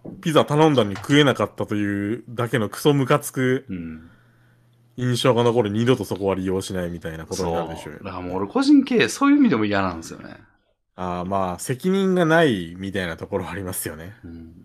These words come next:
Speaker 1: まあ、ないことはないけど、
Speaker 2: うん。
Speaker 1: なんかもう、
Speaker 2: 個人経営は
Speaker 1: 店主の一存で全て何とでもなってるな、感が。
Speaker 2: そう、個人経営はほんまだから店主がいい人とかやったら逆に好きなんですけど。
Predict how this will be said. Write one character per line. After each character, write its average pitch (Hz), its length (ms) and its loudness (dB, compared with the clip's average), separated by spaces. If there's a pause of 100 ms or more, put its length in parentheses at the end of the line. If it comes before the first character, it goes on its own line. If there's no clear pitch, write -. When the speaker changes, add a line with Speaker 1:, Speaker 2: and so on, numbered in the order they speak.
(140)
Speaker 1:
ま 117 120 -2
あ、 104 40 -4
な 147 200 6
い 139 60 2
こ 127 120 0
と 131 80 4
は 110 60 0
な 104 120 0
い 110 100 -2
け 92 120 -10
ど、 82 320 -10 (100)
Speaker 2:
う 98 40 -18
ん。 82 240 -16 (2250)
Speaker 1:
な 170 100 -6
ん 180 60 -2
か 180 60 -2
も - 0 -
う、 - 40 -4
Speaker 2:
個 196 60 -4
人 - 20 -4
経 185 60 -2
営 185 200 0
は 160 60 6
Speaker 1:
店 160 120 6
主 151 100 2
の 156 200 2
一 110 200 -4
存 135 240 0
で 131 80 2
全 123 260 2
て 87 200 -4
何 104 200 -4
と 107 100 -2
で 107 60 -2
も 104 140 -2
な 107 80 0
っ - 100 -14
て 95 100 -10
る 82 100 -10
な、 87 180 -10 (140)
感 78 280 -14
が。 - 220 -20 (340)
Speaker 2:
そ - 140 -14
う、 190 80 -16
個 - 140 -8
人 220 180 0
経 226 160 0
営 214 40 8
は 190 140 8
ほ 175 80 2
ん 180 80 2
ま 180 120 0
だ 175 100 0
か 170 80 -2
ら 135 80 -2
店 226 240 2
主 175 120 0
が 151 80 6
い 165 220 2
い 165 40 -2
人 220 260 -6
と 214 80 -10
か 208 100 2
や 202 60 2
っ 196 100 -8
た - 80 0
ら 170 80 2
逆 123 280 2
に 120 260 2
好 - 60 -16
き - 260 -4
な 82 120 -6
ん 80 40 -16
で 80 60 -18
す - 80 -18
け - 60 -18
ど。 71 260 -18